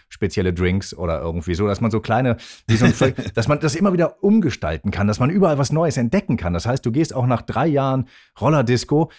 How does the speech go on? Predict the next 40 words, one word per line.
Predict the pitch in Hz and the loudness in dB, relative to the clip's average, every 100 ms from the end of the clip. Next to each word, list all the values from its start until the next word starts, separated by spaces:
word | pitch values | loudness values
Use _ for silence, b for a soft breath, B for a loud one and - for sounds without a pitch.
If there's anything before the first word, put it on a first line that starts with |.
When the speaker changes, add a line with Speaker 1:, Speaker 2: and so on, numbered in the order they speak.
| B | B
Speaker 1:
gehst | 127 117 | -4 -2
du | 131 | 0
immer | 165 180 | 2 2
noch | 170 - - | 2 -2 -2
in | 151 | -2
irgendeine | 147 143 135 127 | 0 0 0 -2
Ecke | 123 | -2
und | 123 | 0
sagst, | 107 90 | 0 0
„Wow, | 90 98 139 285 277 | 0 2 4 4 2
das | 113 82 | 2 0
ist | 95 | 0
ja | 101 | 2
neu. | 101 190 151 - | 2 2 2 0
Oh, | - | -2
hier | 120 120 | 0 2
hinten | 190 190 | 2 2
ist | |
jetzt | 151 - | 0 -2
auch | - 202 | 0 4
eine | 196 | 2
Bar. | - 78 69 - b b | 2 -2 -4 -8 b b
Wie | 113 - | -4 0
cool.“ | 196 143 | 0 2
Und | 92 | 2
das | 87 | 0
ist | 110 | -2
dann | 101 | 0
so | 98 | 0
ein | |
Secret | 92 156 147 98 - | 0 -4 -4 -4 -4
Spot | - 76 - | -4 -6 -8
oder | 69 78 | -10 -8
so. | 78 80 | -6 -4
Und | 78 | -4
dann | 80 | -4
kann | 98 90 | -4 -2
man | 92 | 0
da | 87 113 | 0 -2
irgendwie, | 98 90 87 85 87 | -2 -2 -2 -2 -4